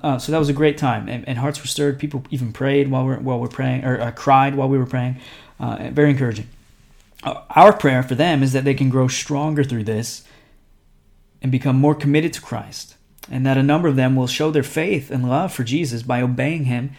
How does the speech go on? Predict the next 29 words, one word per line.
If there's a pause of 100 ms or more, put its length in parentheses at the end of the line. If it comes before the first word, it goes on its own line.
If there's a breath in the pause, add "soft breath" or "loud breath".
(420 loud breath)
uh,
to
get
baptized
as
well, (440 loud breath)
and
that
the
core
group, (100)
as
a
result,
will
solidify, (440 soft breath)
bear
fruit, (300)
and
then
continue (300)
to (400 soft breath)
multiply (100)
according
to
the
will
of
God.